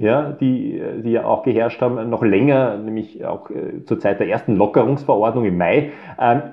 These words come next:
und diese Verordnungen sind eigentlich alle aus demselben Grund gekippt worden, ja. Äh, wir hatten das schon, glaub ich, in, in einem der letzten Podcasts, äh, miteinander besprochen, nämlich,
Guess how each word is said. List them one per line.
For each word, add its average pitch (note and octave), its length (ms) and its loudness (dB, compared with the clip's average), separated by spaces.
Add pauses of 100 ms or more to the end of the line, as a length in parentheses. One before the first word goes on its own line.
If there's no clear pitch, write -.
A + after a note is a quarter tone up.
und - 400 0
diese D#3+ 280 6 (260)
Verordnungen D3 560 4
sind D#3+ 200 0
eigentlich C#3 360 0
alle C#3 180 4
aus D#3 100 0
demselben C#3 360 2
Grund D3+ 240 -2
gekippt - 420 -4
worden, F2 240 -2
ja. G#2 200 -2 (260)
Äh, G#2+ 140 -2
wir A2 120 2
hatten A#2 200 2
das C#3+ 100 4
schon, C3 160 -2
glaub B2 140 2
ich, A#2 100 0
in, A#2 100 0
in A2+ 160 -6
einem G#2 160 -4
der G#2 100 0
letzten G#2+ 300 -2
Podcasts, G#2+ 460 -2
äh, A#2 140 -2
miteinander G#2 380 -2
besprochen, G#2 500 -2 (160)
nämlich, C#3+ 300 4